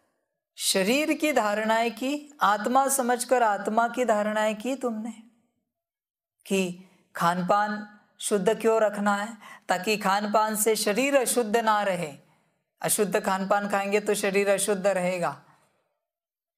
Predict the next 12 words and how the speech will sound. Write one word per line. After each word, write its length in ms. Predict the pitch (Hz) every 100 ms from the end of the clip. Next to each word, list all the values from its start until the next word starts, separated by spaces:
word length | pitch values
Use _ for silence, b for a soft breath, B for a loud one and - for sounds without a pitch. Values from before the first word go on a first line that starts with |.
| _ _ _ _ _ _ -
और 140 | 185
अशुद्ध 380 | 180 180 254 254
शरीर 440 | 247 233 240 247 247
का 120 | 240
प्रभाव 600 | 233 202 202 202 226 269
मुझ 200 | 254 220
आत्मा 420 | 190 185 208 247
पर 180 | 247 247
आएगा 540 | 180 170 165 156 143 B B B
और 120 | 175 175
मैं 320 | 170 220 269
आत्मा 640 | 233 185 175 170 147